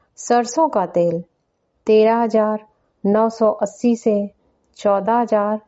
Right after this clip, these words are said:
चार सौ बीस। आज के लिए इतना ही।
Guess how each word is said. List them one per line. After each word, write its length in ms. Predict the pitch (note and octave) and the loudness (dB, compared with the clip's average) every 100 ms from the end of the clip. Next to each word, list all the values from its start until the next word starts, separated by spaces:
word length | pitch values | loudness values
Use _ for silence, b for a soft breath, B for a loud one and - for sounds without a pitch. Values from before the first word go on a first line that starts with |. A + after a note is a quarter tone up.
| _ - | _ -4
चार 280 | G3+ F#3+ F3 | -2 -2 -4
सौ 220 | - D#3+ | -4 -4
बीस। 440 | E3 D3+ - - _ _ _ _ _ - | -4 -10 -12 -20 _ _ _ _ _ -4
आज 320 | G#3 B3 B3 | 0 -2 -2
के 200 | D4 C#4+ | 2 4
लिए 340 | D4 D4+ D#4+ - _ _ _ - | 4 2 0 -6 _ _ _ -6
इतना 360 | G#3 G#3 G3+ F#3+ | -4 -2 -2 -2
ही। 240 | F3+ | -4